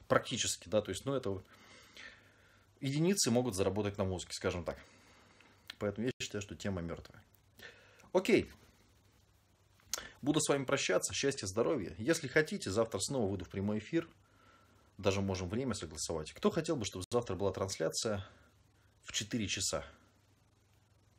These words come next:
Так, ты вроде гарантируешь результат своих коучингов, и у тебя даже есть кнопка в обло или типа того, то есть я могу купить у тебя коучинг, и ты за ручку приведёшь меня к заработку.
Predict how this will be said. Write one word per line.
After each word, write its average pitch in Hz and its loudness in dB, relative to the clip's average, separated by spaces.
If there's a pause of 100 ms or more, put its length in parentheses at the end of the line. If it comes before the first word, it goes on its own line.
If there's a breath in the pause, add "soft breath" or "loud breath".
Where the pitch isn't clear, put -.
(480 loud breath)
Так, - 8
ты 247 4
вроде 247 4
гарантируешь 170 4
результат 180 4
своих 165 0
коучингов, 123 2
и 123 2
у 117 4
тебя 143 2
даже 147 2
есть 151 0
кнопка 156 0
в 120 8
обло 139 4
или 139 6
типа - -6
того, 165 6
то 120 -2
есть - -4
я 131 4
могу 123 0
купить 123 -4
у - -10
тебя 117 2
коучинг, 151 0
и - -16
ты 123 -6
за 123 4
ручку - -6
приведёшь 120 0
меня 113 -2
к 101 -4
заработку. 90 -2